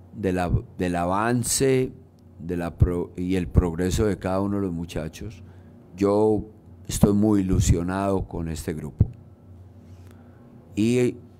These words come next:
estoy muy ilusionado con los jugadores mexicanos de acá de este grupo.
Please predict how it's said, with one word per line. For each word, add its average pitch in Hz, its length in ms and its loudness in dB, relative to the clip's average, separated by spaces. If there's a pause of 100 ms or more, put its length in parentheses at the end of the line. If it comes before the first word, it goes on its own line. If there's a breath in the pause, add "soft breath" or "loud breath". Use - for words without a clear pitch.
(1300 loud breath)
estoy - 260 -6
muy 117 480 2
ilusionado 107 840 4
con 92 160 4
los 90 240 4
jugadores 92 480 2
mexicanos 101 920 0
de 95 120 -4
acá 80 260 -10
de 82 80 -4
este 80 240 -6
grupo. - 380 0